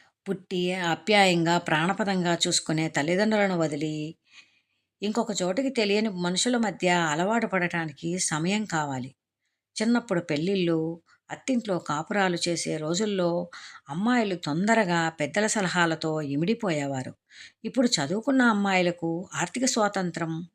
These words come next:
వచ్చిన తర్వాత తమ వ్యక్తిత్వంలో, అభివృద్ధిలో మార్పులు వచ్చాయి. అలాంటి అమ్మాయిలు అత్తారింట్లో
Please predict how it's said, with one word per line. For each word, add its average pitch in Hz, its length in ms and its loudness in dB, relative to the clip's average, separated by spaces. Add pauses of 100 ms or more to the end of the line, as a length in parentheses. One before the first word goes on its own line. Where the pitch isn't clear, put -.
వచ్చిన 233 280 -2
తర్వాత 156 640 -6 (440)
తమ 233 120 2
వ్యక్తిత్వంలో, 202 880 0
అభివృద్ధిలో 190 680 -4
మార్పులు 175 440 -2
వచ్చాయి. 147 500 -2 (500)
అలాంటి 226 400 4
అమ్మాయిలు 185 760 4
అత్తారింట్లో 175 960 -2